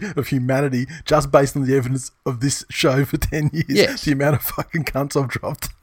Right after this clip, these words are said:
Speaker 2: Yeah.
Speaker 1: <laughs>
Speaker 2: But also an equal number of,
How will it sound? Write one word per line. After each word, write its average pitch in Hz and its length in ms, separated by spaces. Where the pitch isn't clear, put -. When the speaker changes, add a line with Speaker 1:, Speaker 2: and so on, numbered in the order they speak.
Speaker 2:
Yeah. - 460
Speaker 1:
<laughs> - 1500
Speaker 2:
But 175 340
also 139 320
an 104 60
equal 117 240
number 98 300
of, 85 100